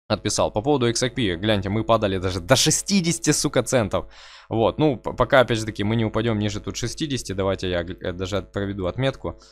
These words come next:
а, чтобы было более наглядно видно. Ключевые у нас, а, здесь сколько у нас было?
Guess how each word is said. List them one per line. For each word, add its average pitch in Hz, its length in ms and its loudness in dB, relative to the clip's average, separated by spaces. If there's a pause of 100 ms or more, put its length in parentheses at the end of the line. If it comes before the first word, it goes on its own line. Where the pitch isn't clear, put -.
(460)
а, 82 180 -4
чтобы 95 240 -8
было 95 160 0
более 95 260 -2
наглядно 98 480 0
видно. 110 480 -2
Ключевые 107 520 -2
у 90 80 -2
нас, 90 340 -4
а, 85 340 -4
здесь 87 240 -6
сколько - 240 -10
у 87 60 -4
нас 85 160 -6
было? 85 360 -6